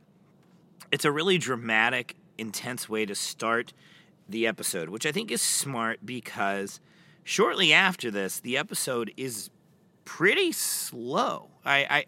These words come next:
I think one of my biggest problems with this episode is that it is thirty-three minutes long and not a whole lot happens. There's some really beautiful cinematography. There's some interesting character development.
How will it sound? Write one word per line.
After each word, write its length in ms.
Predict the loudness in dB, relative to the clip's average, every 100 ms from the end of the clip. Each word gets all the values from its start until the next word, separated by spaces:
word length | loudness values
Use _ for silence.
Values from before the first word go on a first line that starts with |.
| -2
I 40 |
think 340 | 0 -2 -2 -10 -20 -16 2
one 180 | 4
of 80 | 4
my 100 | 2
biggest 340 | 0 0 -2 0
problems 340 | 0 0 -4
with 100 | -8
this 160 | -6 -6
episode 400 | -6 -4 -4 -4
is 160 | -6
that 140 | -6 -6
it 160 | -4
is 160 | -6 -6
thirty-three 560 | -4 -2 -4 -4 -4
minutes 340 | -4 -4 -6 -6
long 360 | -4 -2 -2 -8 -20 -20 -20 _ _
and 440 | 2 4 2 -2 -6 0
not 340 | 2 2 0 -4
a 140 | -4
whole 480 | -4 -4 -2 0 -2
lot 400 | -2 0 0 0 -6
happens. 680 | 0 0 0 -6 -10 -16 -18 -20 -20 _ _
There's 180 | 0 0
some 180 | -2 -4
really 220 | -4 -6
beautiful 540 | -6 -8 -8 -8 -10
cinematography. 1300 | -8 -8 -10 -10 -2 0 0 0 -6 -4 -4 -2 -2
There's 200 | -4 -4
some 140 | -6 -8
interesting 440 | -8 -8 -8 -8
character 400 | -2 -2 -2 -4
development. 640 | -4 -2 -2 -4 -6 -8